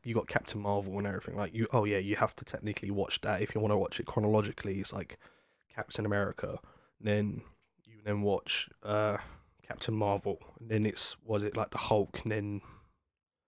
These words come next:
uh, Iron Man one, then Iron Man two, and something else. I, I, d-, I'm, I can't, I don't know. I'm, I'm going off the top of my head, but, like, it's a weird chronological order that they've done it, like, in the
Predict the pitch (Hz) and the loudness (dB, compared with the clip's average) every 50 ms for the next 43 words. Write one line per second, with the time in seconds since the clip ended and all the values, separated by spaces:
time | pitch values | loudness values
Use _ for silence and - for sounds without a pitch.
0 | _ _ _ - 107 107 - - 117 117 110 107 104 104 104 101 101 101 104 107 | _ _ _ -2 2 2 2 6 6 6 6 6 6 4 2 2 2 0 0 2
1 | 104 104 104 101 104 104 101 104 110 104 101 104 101 104 101 - 113 104 98 101 | 2 2 2 2 0 0 2 2 2 2 2 0 0 -2 -2 -2 -2 0 0 -2
2 | 101 101 - 107 104 95 95 101 - 101 92 95 101 - - - 113 110 92 107 | -2 -4 -4 -4 -4 -4 -6 -6 -4 -4 -4 -4 -6 -6 -6 -2 0 0 2 2
3 | 117 101 - - - 135 120 113 110 - - - - 110 - - - 113 110 - | 2 0 -2 -2 2 4 4 4 2 -2 -8 -8 -6 -6 -2 2 2 2 2 2
4 | - 107 - 101 95 92 95 - - - - - - - _ _ - 120 - - | -2 -2 -2 0 0 -2 -6 -8 -12 -16 -20 -20 -20 -20 _ _ -8 -4 0 2
5 | 120 117 117 113 123 120 117 110 - - 113 - 110 - - 104 104 104 98 - | 6 6 8 10 10 10 10 8 4 -2 -2 -2 -2 0 0 0 0 0 0 -2
6 | - - - 113 101 107 113 110 - - 131 - - 131 123 135 135 131 120 - | -6 -6 -4 -2 0 0 0 0 2 2 2 4 4 4 6 8 8 6 6 4
7 | - - 135 120 117 117 117 113 113 - - - 120 110 92 101 107 98 95 101 | 6 6 8 10 10 10 10 8 6 4 0 2 2 2 2 2 -2 -2 -2 -4
8 | - - _ _ _ _ _ _ _ _ _ _ _ _ _ _ _ - - 98 | -6 -10 _ _ _ _ _ _ _ _ _ _ _ _ _ _ _ -4 -2 -2
9 | - 104 101 - 110 104 101 92 104 107 98 110 113 110 110 104 | 0 0 0 0 0 0 2 2 0 0 2 2 2 2 2 0